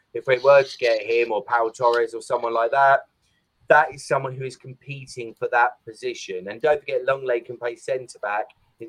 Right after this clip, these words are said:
doesn't play left centre-back. So I know Pau Torres is left-footed. So if you had that, you've then got that competition there. And that's the thing for me.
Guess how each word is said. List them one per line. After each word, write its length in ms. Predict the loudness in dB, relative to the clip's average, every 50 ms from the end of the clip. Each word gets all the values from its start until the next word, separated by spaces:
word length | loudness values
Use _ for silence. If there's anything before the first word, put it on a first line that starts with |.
| _ 0
doesn't 320 | 0 0 0 -2 -6 -6
play 140 | -4 -4 -2
left 220 | -2 -2 -2 -2
centre-back. 440 | -6 -12 -12 -10 -8 -6 -6 -6 -6 -10 _ _ _ _ -20 -8
So 160 | -2 2 2
I 40 | 4
know 160 | 4 2 2
Pau 260 | 0 0 0 0 0
Torres 380 | 0 0 -2 0 0 -2 -2 -4
is 120 | -12 -10 -10
left-footed. 760 | -10 -10 -8 _ -2 -2 -2 -2 -4 -10 -10 -8 -8 -10 -14 _ _ _ _ _ -14
So 180 | -6 -2 -2 -2
if 140 | -2 -2
you 140 | -6 -10 -6
had 220 | -4 -4 -4 -4 -6 _ _ _ _ _ _ 2
that, 640 | 4 4 4 4 2 -2 -4 -4 -6 -8 -14 -20 -20 _ _ _ _ _ _
you've 200 | -18 -18 -8 -2
then 260 | -2 -2 -2 -2 -6 -6 0
got 260 | 2 4 4 2 2
that 240 | -2 -4 -4 -6 -8
competition 680 | -14 -14 -14 -14 -16 -20 -18 -16 -16 -16 -16 -14 -12 -10
there. 120 | -10 -10 -10
And 140 | -12 -12 -8
that's 400 | -6 -4 -4 -6 -6 -10 -18 -16
the 120 | -14 -14 -14
thing 360 | -10 -8 -8 -8 -8 -10 -12 _
for 100 | -12 -10
me. 360 | -8 -6 -6 -6 -8 -10 -14